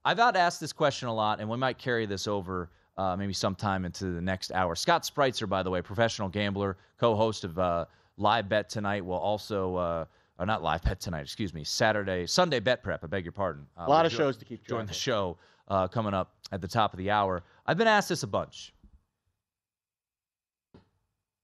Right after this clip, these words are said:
Speaker 1: Is it time to take a look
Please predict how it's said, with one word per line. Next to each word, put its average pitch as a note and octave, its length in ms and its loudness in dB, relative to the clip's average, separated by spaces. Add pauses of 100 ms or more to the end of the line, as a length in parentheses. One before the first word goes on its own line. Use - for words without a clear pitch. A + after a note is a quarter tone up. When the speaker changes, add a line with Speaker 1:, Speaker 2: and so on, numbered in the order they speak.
(760)
Speaker 1:
Is G3 280 4
it G#3 220 2
time D3 540 0
to A#2 80 -6
take A2 240 -2
a G2 60 -4
look A2+ 380 -2